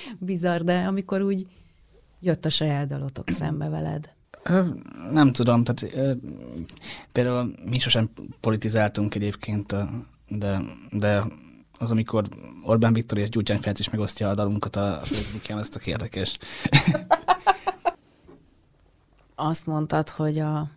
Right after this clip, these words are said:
Speaker 1: rajongással nem nagyon tudsz mit kezdeni, vagy ilyen, ilyen, ö,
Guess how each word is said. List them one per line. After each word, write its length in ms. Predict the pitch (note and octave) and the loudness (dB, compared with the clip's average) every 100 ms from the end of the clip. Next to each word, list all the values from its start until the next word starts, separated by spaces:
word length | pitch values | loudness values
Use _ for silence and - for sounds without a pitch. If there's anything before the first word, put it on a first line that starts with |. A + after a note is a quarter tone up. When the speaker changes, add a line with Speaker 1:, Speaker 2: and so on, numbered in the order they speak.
| - | -4
Speaker 1:
rajongással 1040 | E3 E3 D#3 D3 D3+ D3+ D3+ - - - _ _ - - - - - - - - D#3+ D#3 D#3 | 2 4 4 2 2 0 0 0 -2 -4 _ _ -20 -20 -20 -20 -20 -16 -4 0 4 4 6
nem 180 | D#3+ | 6
nagyon 340 | D#3 D#3 D#3 D3+ | 8 6 6 4
tudsz 220 | E3 - | 2 0
mit 200 | E3 - | -4 -2
kezdeni, 460 | D#3 D#3 D#3 D#3+ D#3+ | 0 0 2 2 2
vagy 200 | D#3 D#3 | 0 2
ilyen, 320 | D#3+ D#3 D#3+ | 0 0 0
ilyen, 340 | - D#3+ D#3 D#3 | -2 0 0 0
ö, 200 | D#3 | 2